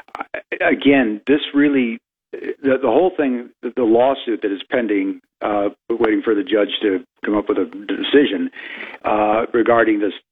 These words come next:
number of counties and the population. <laughs> Again, it, it really points out where the state is heading in terms of, and it, you can go back to the redistricting fight. You can go back to some of these water de-, de-, de-, fights. The,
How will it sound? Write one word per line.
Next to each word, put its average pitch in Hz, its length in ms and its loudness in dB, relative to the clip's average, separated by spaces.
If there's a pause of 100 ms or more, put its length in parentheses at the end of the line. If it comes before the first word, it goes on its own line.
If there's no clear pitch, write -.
(160)
number 120 360 2
of 107 80 -2
counties 110 520 2
and 104 100 -2
the 107 80 0
population. 104 880 0
<laughs> - 60 -20 (1300)
Again, 139 580 4
it, 123 220 0
it 107 200 -2
really 160 360 4
points 127 420 -2
out 107 260 0 (220)
where 127 460 2 (580)
the 123 100 -2 (120)
state 117 360 0
is 110 240 -2
heading 90 440 -2
in 107 200 0
terms 139 480 2
of, 113 260 0 (100)
and 120 100 -2
it, 135 320 -4
you 120 140 0
can 117 120 0
go 123 120 2
back 120 220 2
to 120 60 -4
the 117 60 0
redistricting 113 800 -2
fight. 87 240 -2
You 104 80 -4
can 110 160 0
go 113 100 4
back 113 200 0
to 110 120 -6
some 117 140 -2
of 113 60 0
these 104 160 0
water 113 260 4
de-, 95 180 -6 (300)
de-, 101 220 -4
de-, - 180 -4
fights. 85 240 0 (800)
The, 95 200 2